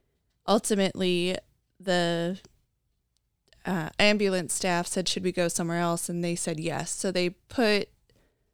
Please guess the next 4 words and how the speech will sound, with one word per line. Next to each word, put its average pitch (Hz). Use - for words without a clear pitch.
verifying 214
the 185
person's 190
identity 185